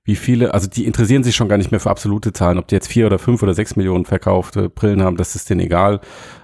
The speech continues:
Und auch wie viel Software sie verkaufen, sondern die werden nur noch gucken, wie viele Leute haben wir unseren, unter unseren V-R-Nutzern, die regelmäßig das Teil wieder aufziehen und die auch die neuen Spieleangebote annehmen. Und wenn sie da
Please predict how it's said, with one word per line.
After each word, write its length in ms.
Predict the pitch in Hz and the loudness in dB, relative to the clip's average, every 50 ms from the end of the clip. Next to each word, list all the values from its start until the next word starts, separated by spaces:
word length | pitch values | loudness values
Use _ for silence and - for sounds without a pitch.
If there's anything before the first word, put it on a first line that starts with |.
| _ | _
Und 140 | - 98 92 | -4 -2 0
auch 140 | 87 92 95 | 2 2 2
wie 80 | 98 92 | 0 0
viel 80 | 90 | 0
Software 300 | 90 95 - - 104 92 | 0 -2 -2 -2 -2 -2
sie 100 | 85 90 | -2 -4
verkaufen, 340 | - 107 - - 95 92 95 | -6 -8 -4 -2 -2 -2 0
sondern 220 | 92 98 90 92 | 0 -2 -2 -2
die 120 | 82 90 87 | -2 -2 0
werden 220 | 95 98 101 101 | 2 2 4 4
nur 120 | 101 120 131 | 4 4 4
noch 180 | 139 127 - | 2 0 -2
gucken, 420 | - 139 - - 135 131 127 127 - _ _ _ _ _ _ _ _ _ _ _ _ _ _ - - _ _ _ _ _ _ _ _ | -4 -6 -2 0 2 2 2 0 -2 _ _ _ _ _ _ _ _ _ _ _ _ _ _ -20 -20 _ _ _ _ _ _ _ _
wie 220 | - 120 113 143 | -6 0 0 0
viele 300 | 151 - - 156 143 135 | 0 2 2 2 2 2
Leute 400 | 123 110 104 107 120 139 - 135 | 2 4 4 4 4 2 2 2
haben 160 | 110 110 107 117 | 2 2 2 2
wir 80 | 117 113 | 2 2
unseren, 300 | 107 - 113 107 104 - | 0 0 -2 -2 -2 -2
unter 340 | - 113 107 - 117 104 | -4 -4 -2 -2 -2 -2
unseren 240 | 104 92 - 110 104 | -2 -2 -4 -6 -4
V-R-Nutzern, 600 | - - 101 - - 104 113 107 - - 107 95 87 | -2 -2 -2 0 0 0 0 -2 -2 -2 -2 -2 -2
die 140 | 95 90 | -4 -4
regelmäßig 880 | 80 82 90 101 127 139 131 127 123 117 107 107 117 117 - 127 120 - | 0 2 4 4 4 4 4 2 2 4 4 2 2 2 2 0 -2 -2
das 160 | - 101 - - | -2 -6 -6 -2
Teil 320 | - 98 95 101 104 98 | 0 2 2 2 0 0
wieder 200 | 95 90 82 - | 0 0 0 0
aufziehen 580 | - - - - - - 151 156 170 247 233 - _ _ _ _ _ _ _ _ _ _ _ _ - | 0 0 -2 -4 -2 0 2 2 2 0 -2 -4 _ _ _ _ _ _ _ _ _ _ _ _ -2
und 180 | 110 101 - | -2 -2 2
die 140 | - 117 - | 2 2 2
auch 120 | - 117 - | 2 0 0
die 120 | - 98 | 0 2
neuen 240 | 98 101 107 110 - | 2 4 2 2 0
Spieleangebote 720 | - - 123 120 113 90 90 85 78 85 87 85 - - - | 0 0 0 2 2 2 0 -2 -4 -4 -4 -4 -4 -4 -4
annehmen. 320 | 80 80 78 82 82 87 87 | -4 -4 -4 -4 -4 -6 -6
Und 100 | 80 73 | -4 -2
wenn 160 | 90 98 95 | 0 0 0
sie 120 | 90 85 | -2 -2
da 500 | - 90 92 104 117 151 165 160 156 - | 0 2 2 2 2 2 2 0 -2 -6